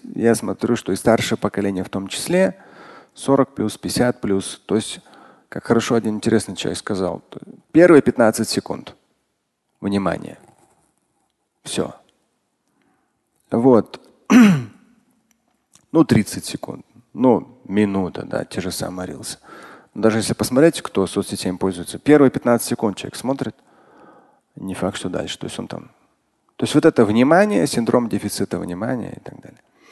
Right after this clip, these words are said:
Но в то же время нужно уметь упаковать. То есть человек, который дает информацию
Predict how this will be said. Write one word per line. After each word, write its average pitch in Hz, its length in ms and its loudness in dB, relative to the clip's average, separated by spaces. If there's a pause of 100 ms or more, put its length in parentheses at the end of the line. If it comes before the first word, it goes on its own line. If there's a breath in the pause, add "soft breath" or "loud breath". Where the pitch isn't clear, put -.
(440 loud breath)
Но 120 100 4
в - 60 2
то 190 140 8
же 139 120 6
время 208 340 6
нужно 156 300 6
уметь 180 280 4
упаковать. 175 800 6 (100)
То 113 80 0
есть 110 100 0
человек, 160 240 6
который 127 340 6
дает 127 300 6
информацию 135 800 4